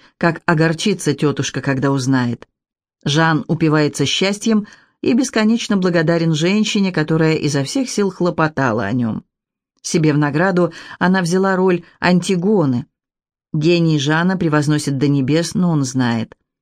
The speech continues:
Каждый раз, расставшись с ним, она спешит в объятия других мужчин, отдаётся другим авторам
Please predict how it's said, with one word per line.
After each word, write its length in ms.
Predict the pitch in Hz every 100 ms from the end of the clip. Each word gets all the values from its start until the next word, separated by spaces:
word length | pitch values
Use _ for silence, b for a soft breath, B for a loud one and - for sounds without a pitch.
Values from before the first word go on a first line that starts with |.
| _ _ -
Каждый 360 | 180 156 175
раз, 280 | 185 165 - b b
расставшись 720 | 147 151 - - 214 - 151
с 60 | -
ним, 240 | 151 143 127 b b -
она 200 | 175 208
спешит 380 | - 214 220 208
в 60 |
объятия 420 | 175 165 185 180
других 380 | 156 170 160 160
мужчин, 520 | 160 160 - 233 226 B B _ _ _
отдаётся 600 | 175 160 180 185 180 180
другим 400 | 160 160 214 220
авторам 560 | - 196 - 190 185